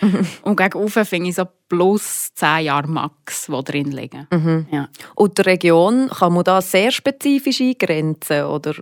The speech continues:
Speaker 2: Ja, also es tut natürlich die Standorte immer wie aktualisieren, wenn du die App brauchst.
Speaker 1: Okay.
Speaker 2: Und wenn ich jetzt hier in Freiburg bin, dann, ähm, zeigt es mir weiter Radius, den ich eingestellt habe, so plus irgendwie dreißig Kilometer von Freiburg an. Aber wenn ich jetzt auf Bern gehe, macht es das halt dann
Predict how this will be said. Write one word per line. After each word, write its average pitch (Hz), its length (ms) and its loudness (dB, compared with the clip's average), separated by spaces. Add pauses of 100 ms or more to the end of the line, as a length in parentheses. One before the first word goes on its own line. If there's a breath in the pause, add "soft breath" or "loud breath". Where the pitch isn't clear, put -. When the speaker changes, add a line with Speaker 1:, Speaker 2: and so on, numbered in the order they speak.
Speaker 2:
Ja, 202 320 4
also 196 240 0
es 226 80 -4
tut 220 120 0
natürlich 214 420 -2
die 226 100 -2
Standorte 208 560 -2
immer 202 140 -2
wie 202 160 0
aktualisieren, 185 680 -2
wenn 165 100 -2
du 185 100 -4
die - 120 -16
App - 420 -6
brauchst. 208 480 -6
Speaker 1:
Okay. 156 320 -4 (100)
Speaker 2:
Und 180 500 -4
wenn 175 180 -2
ich 180 80 -4
jetzt 185 200 -8
hier 196 160 -2
in 190 60 -4
Freiburg 202 680 -4
bin, 202 220 2 (480 soft breath)
dann, 165 340 0
ähm, 160 100 -4
zeigt 175 300 -4
es - 60 -14
mir 170 140 -6
weiter 170 320 -8
Radius, 170 420 -2
den 165 140 -6
ich 165 120 -2
eingestellt 165 380 -6
habe, 160 140 -4
so 156 140 -10
plus 147 340 -8
irgendwie 151 240 -4
dreißig 156 300 -8
Kilometer 165 480 -6
von 165 100 -8
Freiburg 185 420 -4
an. 185 100 0
Aber 170 220 -4
wenn 156 120 -4
ich 160 80 -4
jetzt - 140 -14
auf - 100 -20
Bern 160 260 -4
gehe, 170 140 -6
macht 147 240 -8
es - 80 -8
das - 180 -10
halt 151 220 -10
dann 160 160 -2